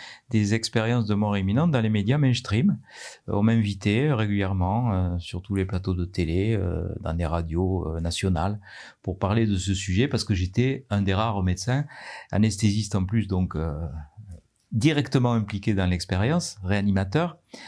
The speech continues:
à parler de ces expériences. Donc jusque-là, ça allait, j'étais le gentil médecin. Et puis, euh, d'un seul coup,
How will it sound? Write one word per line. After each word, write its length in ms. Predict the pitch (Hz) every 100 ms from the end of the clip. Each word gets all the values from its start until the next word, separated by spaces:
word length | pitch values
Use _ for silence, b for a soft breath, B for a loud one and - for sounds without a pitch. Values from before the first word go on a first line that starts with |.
| B B
à 140 | - 117
parler 360 | 117 107 147
de 100 | 156
ces 280 | 123 113 101
expériences. 680 | 127 - 120 107 127 - -
Donc 300 | 104 98 -
jusque-là, 560 | 113 110 - 110 175 180
ça 200 | - 151
allait, 240 | 139 113
j'étais 300 | 120 92 98
le 100 | 90
gentil 360 | 92 131 127 147
médecin. 360 | 113 - 85 92 B B B B
Et 100 | 110
puis, 420 | 98 - 143 147 135
euh, 160 | 110 101
d'un 180 | 123
seul 260 | 123 127 110
coup, 320 | 110 170 220